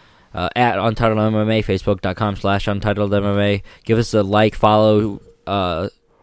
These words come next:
subscribe. Also, however you're listening to this podcast, we're on various platforms. We're on YouTube,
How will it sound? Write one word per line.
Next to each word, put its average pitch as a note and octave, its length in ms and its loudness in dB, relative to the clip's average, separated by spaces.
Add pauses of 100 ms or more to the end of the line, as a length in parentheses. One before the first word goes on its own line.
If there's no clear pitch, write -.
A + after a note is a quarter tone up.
(100)
subscribe. G#2 720 0
Also, A2+ 480 2
however A2+ 260 0
you're A2+ 120 2
listening G2+ 340 -2
to A2 140 -4
this A2+ 120 -2
podcast, A2+ 460 0
we're G#2+ 60 -6
on G2+ 160 -8
various G#2 320 -4
platforms. G#2 500 -8
We're G2+ 80 -6
on F#2+ 160 -8
YouTube, F#2+ 480 -8